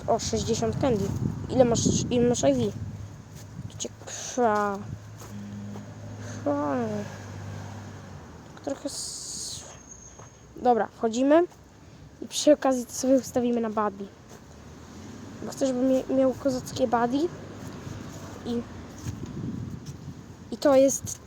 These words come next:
ten Pokémon. Może powiem, tak, jest to Xerneas.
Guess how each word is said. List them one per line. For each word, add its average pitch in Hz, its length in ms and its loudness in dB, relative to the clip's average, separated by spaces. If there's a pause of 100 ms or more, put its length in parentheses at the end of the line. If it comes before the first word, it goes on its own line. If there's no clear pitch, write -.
(100)
ten 285 220 0 (300)
Pokémon. - 1160 -10
Może 262 160 0
powiem, 262 240 -10 (720)
tak, 349 200 6 (280)
jest 285 220 4
to 320 80 10
Xerneas. 269 960 4